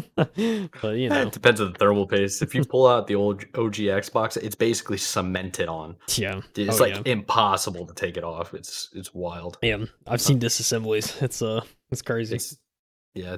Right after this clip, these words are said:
Speaker 2: the only way to get the, uh, th-, the heat sinks off of the original Xbox is you have to un-, like, unstrap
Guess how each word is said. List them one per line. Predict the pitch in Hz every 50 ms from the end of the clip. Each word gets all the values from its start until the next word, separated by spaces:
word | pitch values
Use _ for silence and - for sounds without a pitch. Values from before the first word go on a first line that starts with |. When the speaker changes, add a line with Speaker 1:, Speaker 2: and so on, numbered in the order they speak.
| 92
Speaker 2:
the | 113 120
only | 120 127 139 139
way | 127 127
to | 113 113
get | 107 113 110 -
the, | 107 101 98 92
uh, | 90 90 87 87 85
th-, | 82 82 - - -
the | 101
heat | - - 95 87 -
sinks | - 104 95 - -
off | 95 92 90 -
of | 92
the | 92 92
original | 87 92 92 87 95 87 85
Xbox | 90 - - - 101 101 101 101 - -
is | 87 85
you | 90 85
have | 90 95 92 92 -
to | - 101 90 85 82 - -
un-, | 101 98 90 - - _ _ -
like, | - 95 82 - - _ _ _ _ _ _ _ _ _ -
unstrap | - 101 107 107 104 - - - 101 95 98 101 -